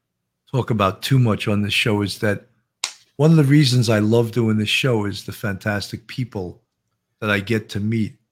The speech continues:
in conjunction with doing this show. And that includes guests, people in the chat, people that wanna be in the police off the cuff family.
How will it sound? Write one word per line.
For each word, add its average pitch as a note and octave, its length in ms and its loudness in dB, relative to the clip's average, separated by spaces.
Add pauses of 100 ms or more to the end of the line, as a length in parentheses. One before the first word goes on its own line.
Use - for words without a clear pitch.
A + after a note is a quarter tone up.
in G2+ 140 -12
conjunction G#2 880 -4 (400)
with A2 160 -8
doing A2+ 300 0
this F#2+ 120 -6
show. E2+ 380 -6 (640)
And A#2+ 100 -4
that B2 200 0
includes B2+ 520 -2
guests, - 580 -2
people A2+ 400 -8
in G#2+ 100 -2
the G2+ 60 -6
chat, B2 440 -2
people A#2 260 -6
that A2+ 140 -4
wanna G#2+ 200 -4
be G2+ 360 -6 (640)
in A2 120 -4
the G2+ 60 -2
police A#2 400 -2
off A#2 200 -4
the A2 80 -10
cuff G#2+ 240 -6
family. B2+ 680 -2